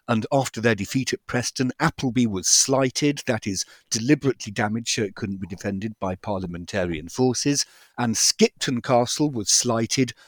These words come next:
a lot of its roof taken off, very badly damaged by the parliamentarians around the same time. Anne must have heard of this, but she couldn't do anything about it, so it's an ironic point that the castles for which she'd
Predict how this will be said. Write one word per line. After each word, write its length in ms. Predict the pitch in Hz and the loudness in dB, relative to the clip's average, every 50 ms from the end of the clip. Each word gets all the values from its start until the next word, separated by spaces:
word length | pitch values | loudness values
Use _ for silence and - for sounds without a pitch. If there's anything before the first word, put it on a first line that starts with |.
| _ _ - | _ _ 4
a 40 | 120 | 4
lot 160 | 147 147 143 | 4 4 4
of 80 | 123 110 | 0 -6
its 180 | - - - | -4 -4 0
roof 260 | 113 123 147 147 - | 4 4 4 4 4
taken 400 | - - 143 127 123 - - 123 | -2 0 0 0 0 0 -2 0
off, 220 | 123 123 123 - - | 2 2 2 0 -4
very 380 | 101 95 87 139 156 175 135 | -8 0 2 4 4 4 2
badly 380 | 95 - 98 90 87 - 85 85 | 0 -2 -4 -6 -6 -8 -10 -6
damaged 500 | - 101 95 92 95 98 101 - - - | -4 -4 -2 -2 -2 -4 -4 -6 -6 -4
by 140 | - 104 107 | -4 -4 -4
the 100 | 101 107 | -4 -6
parliamentarians 920 | - 117 110 98 101 104 104 104 - - 90 90 87 90 95 98 92 - - _ _ _ _ _ _ - 143 | -2 -2 -2 0 0 -2 -4 -4 -4 -4 -4 -2 -2 -2 -4 -4 -6 -6 -8 _ _ _ _ _ _ -6 -2
around 360 | 127 117 104 95 95 92 85 | 0 0 2 0 0 -2 -4
the 80 | - | -4
same 320 | 110 - 120 95 92 98 98 | -2 0 0 0 0 -2 -2
time. 360 | - 165 170 143 104 95 101 _ - - - - _ - | 0 2 4 4 2 0 -4 _ -16 -20 -20 -16 _ 0
Anne 240 | 160 165 160 160 151 | 2 4 4 4 4
must 240 | 139 127 - - - | 2 2 0 0 -4
have 100 | 98 - | -6 -2
heard 280 | - 160 175 175 - 165 | 2 4 4 4 2 -2
of 100 | 156 - | -4 4
this, 400 | - 185 202 - - - - - _ - _ _ - | 4 4 4 4 2 -2 -2 -2 _ -20 _ _ 4
but 180 | 147 135 - | 4 4 4
she 140 | - - 127 | 4 -4 -4
couldn't 300 | - - 139 127 123 120 | -2 -4 -4 -4 -4 -2
do 120 | 113 113 117 - | -2 -2 2 4
anything 380 | 151 156 156 - - 135 117 107 | 4 4 4 2 0 0 -2 0
about 340 | 98 120 107 110 113 - | 2 4 4 4 4 0
it, 140 | 143 143 - | -2 -4 -4
so 300 | - - 156 147 147 143 _ _ _ - _ _ - | -2 0 2 2 2 2 _ _ _ -20 _ _ 0
it's 300 | 147 143 - - - - | 0 0 2 0 0 2
an 100 | - 135 | 2 2
ironic 440 | 139 139 139 139 165 190 190 - - | 4 4 4 4 4 2 0 -4 -6
point 340 | - - 98 82 87 - - - | -4 -2 -2 -2 -2 -8 -8 -8
that 120 | 110 - | -8 -8
the 80 | - - | -6 0
castles 640 | - 156 156 165 151 - - 180 180 180 - - - _ - - - - | 2 4 4 4 2 0 0 0 0 0 0 -4 -6 _ -20 -20 -16 -6
for 100 | - 120 | -2 2
which 200 | 113 120 - - | 2 2 2 2
she'd 320 | - - 123 107 107 104 | -2 0 0 0 -2 -4